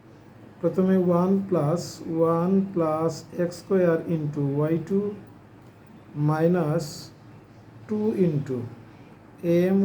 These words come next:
ওয়াই মাইনাস এক্স, এই ওয়ান, ওয়াই ওয়ানটাকে এখানে নিয়ে আসছে equal to জিরো। এটাই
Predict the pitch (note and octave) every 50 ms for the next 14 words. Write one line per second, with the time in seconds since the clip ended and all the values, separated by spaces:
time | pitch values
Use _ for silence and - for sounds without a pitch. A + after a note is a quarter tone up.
0 | G3 F#3+ F#3 F3 D#3+ D3+ D3 D3+ D#3+ F3+ G3 A3 - - F3 D#3+ D3+ D3 D3 D3+
1 | D#3 E3 E3+ E3+ D#3+ - - - - D3+ D3+ E3 D#3+ - - - - G#3 G3+ G#3
2 | G#3 G3+ F#3+ F3 F3 F3+ F#3 - - G3 F3+ F3+ F3+ F3+ F3+ F3+ F3 F#3+ F#3+ F3+
3 | E3+ E3 D3 E3 E3 D#3+ D3+ C#3 C3+ C#3 C#3 B2 A2+ - F3+ F#3+ - - - -
4 | - - - - - D#3 D3+ D3+ D3+ E3+ E3+ D#3+ D3+ F3 E3 D3 D3 D3+ D3 D#3+
5 | F3+ A3 - - - - - - - - - D3 D3+ D#3+ F#3 F3